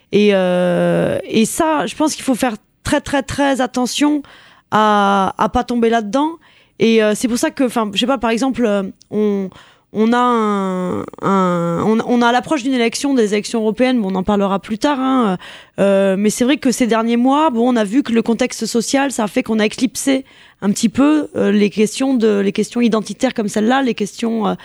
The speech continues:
euh, de, de, de migration, euh, comme celle-là du devant de la scène, pour plutôt parler de questions, euh, sociales, de parler de questions, euh, démocratiques,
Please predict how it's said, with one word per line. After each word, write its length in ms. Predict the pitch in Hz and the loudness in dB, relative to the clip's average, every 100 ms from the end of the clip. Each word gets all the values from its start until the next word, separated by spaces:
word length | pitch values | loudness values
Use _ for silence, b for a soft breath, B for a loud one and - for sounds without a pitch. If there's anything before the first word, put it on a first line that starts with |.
| B B B 190 | B B B 0
euh, 120 | 190 | 0
de, 360 | 175 196 185 175 | 2 2 2 2
de, 260 | 185 185 | 2 2
de 140 | 170 202 | 4 4
migration, 680 | 240 220 226 - 247 233 208 | 4 2 -2 -2 -2 0 0
euh, 60 | |
comme 160 | 208 202 | -2 -2
celle-là 240 | 214 226 | 0 -2
du 120 | 196 | -2
devant 160 | 180 208 | -2 -2
de 60 | 202 | 0
la 100 | 196 | 0
scène, 240 | 294 285 | 0 0
pour 120 | 262 | -4
plutôt 280 | - 226 262 | -4 0 0
parler 320 | 226 220 247 | 2 0 2
de 80 | 226 | 0
questions, 540 | 208 202 - 247 247 | 0 -2 0 0 0
euh, 40 | 190 B B B | -2 B B B
sociales, 800 | - 233 - 247 269 285 190 175 | 0 0 2 0 2 2 0 -4
de 100 | 185 | -6
parler 320 | 208 208 208 | -4 -2 0
de 80 | 214 | 2
questions, 540 | 208 - 247 240 220 | 0 0 0 2 2
euh, 60 | 196 | 2
démocratiques, 760 | 220 226 - 214 - 269 - | 2 0 0 -4 0 0 0